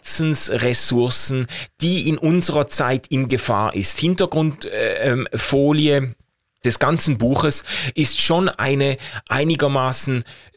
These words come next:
düstere Zeitdiagnose. Wir sind durch Industrialisierung und Beschleunigung der Gesellschaft und durch alle möglichen Entwicklungen, die auf uns,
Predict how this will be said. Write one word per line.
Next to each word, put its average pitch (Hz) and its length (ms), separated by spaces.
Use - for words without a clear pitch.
düstere 170 760
Zeitdiagnose. 151 1400
Wir 131 140
sind 151 380
durch 135 260
Industrialisierung 147 1400
und 131 180
Beschleunigung 139 800
der 131 180
Gesellschaft 135 880
und 117 380
durch 120 260
alle 143 260
möglichen 147 580
Entwicklungen, 143 840
die 143 260
auf 156 420
uns, 143 480